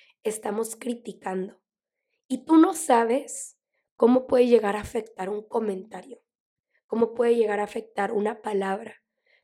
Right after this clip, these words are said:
¿Cómo puede llegar a afectar una frase? No lo sabes. Imagínense cómo todo eso puede llegar a afectar mentalmente y psicológicamente.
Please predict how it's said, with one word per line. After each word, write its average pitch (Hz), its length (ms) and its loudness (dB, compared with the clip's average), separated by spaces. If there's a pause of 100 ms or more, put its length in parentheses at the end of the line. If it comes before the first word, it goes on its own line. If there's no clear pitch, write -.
(120)
¿Cómo 254 220 0
puede 285 160 8
llegar 240 260 4
a 233 40 0
afectar 220 420 -4
una 226 180 2
frase? 214 680 -4 (120)
No 240 140 4
lo 277 140 0
sabes. 240 720 -4 (1040)
Imagínense 254 1000 -2 (680)
cómo 262 380 0
todo 277 240 6
eso 269 240 -2
puede 240 220 2
llegar 220 240 2
a - 20 -8
afectar - 540 -8
mentalmente 220 880 -2
y 214 60 -4
psicológicamente. 190 1200 -10